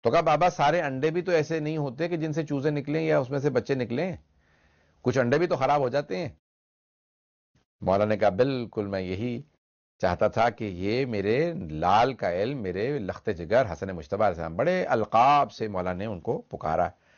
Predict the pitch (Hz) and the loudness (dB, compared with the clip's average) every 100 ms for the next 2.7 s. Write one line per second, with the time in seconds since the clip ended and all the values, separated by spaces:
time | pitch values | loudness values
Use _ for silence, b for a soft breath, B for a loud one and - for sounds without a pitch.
0 | b _ 87 90 104 123 107 82 85 92 | b _ -4 0 2 2 0 2 2 2
1 | 143 147 151 117 113 123 95 - - 104 | 2 2 0 0 0 -2 -6 -6 -2 -2
2 | - 127 92 82 67 - | 0 -2 -2 -4 -8 -14